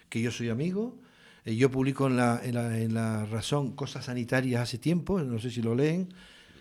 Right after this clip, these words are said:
Aquí no se vende el periódico ni el A B C, sino digital. Y bueno, y ¿qué he hecho? Unirlo. Lo he financiado yo.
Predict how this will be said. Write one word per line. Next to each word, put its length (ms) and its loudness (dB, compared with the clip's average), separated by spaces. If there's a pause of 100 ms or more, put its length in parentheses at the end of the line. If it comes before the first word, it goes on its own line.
(200)
Aquí 220 0
no 80 6
se 120 6
vende 220 6
el 120 2
periódico 420 0
ni 120 2
el 160 0
A 60 -2
B 80 -2
C, 200 0
sino 260 -4
digital. 540 -4 (340)
Y 200 2
bueno, 300 -2
y 280 -14
¿qué 200 0
he 20 6
hecho? 240 0
Unirlo. 580 2 (260)
Lo 160 0
he 60 6
financiado 520 4
yo. 420 4